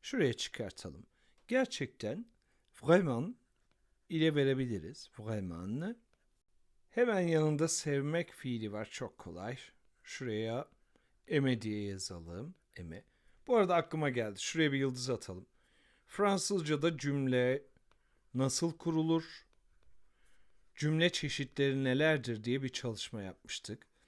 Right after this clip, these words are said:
İzlemediyseniz mutlaka izleyin, çalışın. Temel önemli bir konu.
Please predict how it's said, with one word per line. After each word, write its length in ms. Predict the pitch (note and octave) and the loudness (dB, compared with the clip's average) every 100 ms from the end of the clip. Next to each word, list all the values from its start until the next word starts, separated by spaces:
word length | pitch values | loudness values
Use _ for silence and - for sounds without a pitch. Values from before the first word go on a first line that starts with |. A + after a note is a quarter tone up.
| _ _ - | _ _ -4
İzlemediyseniz 840 | G3 F#3+ F#3 D#3+ D3+ - D3 C3 | 0 2 4 4 0 0 -2 -4
mutlaka 540 | D#3 D3+ C#3+ C#3 C3 | -6 -6 -8 -8 -6
izleyin, 420 | B2 B2 - A#2 A2 | -6 -6 -6 -8 -8
çalışın. 480 | - A2+ - A#2+ | -8 -8 -6 -8
Temel 560 | A#2+ C#3 B2+ C3 C#3+ D#3+ - | -8 -4 0 2 2 -2 -4
önemli 460 | B2+ B2 B2 A#2 | -2 0 0 -2
bir 100 | A2+ | -4
konu. 480 | G#2 - G2+ A#2+ D3+ | -8 -12 -8 -8 -10